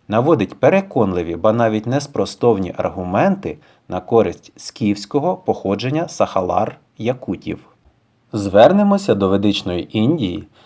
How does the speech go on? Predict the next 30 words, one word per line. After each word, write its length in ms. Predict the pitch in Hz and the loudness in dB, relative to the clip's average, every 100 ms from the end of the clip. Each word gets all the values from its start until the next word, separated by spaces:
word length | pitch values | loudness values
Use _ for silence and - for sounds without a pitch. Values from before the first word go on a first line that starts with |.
| _ - | _ -6
де, 160 | 101 | -2
на 100 | 110 | 2
мою 260 | 120 143 107 | 4 4 4
думку, 560 | 98 147 214 214 87 - | 4 2 2 0 -6 -6
зародилися 680 | 90 107 95 107 180 156 - | 2 4 4 4 2 0 -4
саки-скіфи 920 | - 120 - - - - 127 - 196 - _ _ - | 4 2 2 -10 -8 -4 -4 -4 -8 -8 _ _ -2
як 180 | 101 | 0
земний 340 | 90 95 98 127 | 0 -2 0 0
народ. 440 | 135 87 85 - _ _ _ _ - | 0 -2 -6 -12 _ _ _ _ -2
Про 140 | 123 | -2
це 140 | 127 | 0
дивіться 440 | 147 110 139 143 98 | 0 2 0 -2 -2
мої 260 | 98 92 | -2 -2
відео 340 | 87 120 175 104 | -2 -2 0 -2
на 120 | 92 | -2
каналі 400 | - 87 104 160 | -4 -2 -2 -2
Бетельгезі 580 | 113 - 90 104 120 131 | -6 -8 -6 -4 -4 -6
Студіо. 480 | - 104 87 90 - _ _ _ _ _ _ _ _ _ | -10 -8 -8 -10 -14 _ _ _ _ _ _ _ _ _
Ми 160 | 110 156 | 0 2
розглянемо 600 | 123 101 147 143 101 90 | 2 2 2 2 -2 -4
один 300 | - 95 151 147 | -4 -2 -2 -2
індійський 520 | 101 113 120 - 90 | -4 -4 -6 -8 -6
міф, 260 | 92 165 190 - | -4 -4 -6 -8
який, 260 | 185 - 165 | -8 -2 0
до 140 | 110 | 4
речі, 280 | 135 117 156 | 4 4 0
чудово 480 | - 185 185 110 95 | -6 0 2 2 2
переказаний 640 | 110 120 151 123 98 92 | 2 4 4 4 2 -2
на 120 | 87 | -4
українську 760 | 85 - 87 95 190 202 - | -6 -4 -2 0 0 -2 -8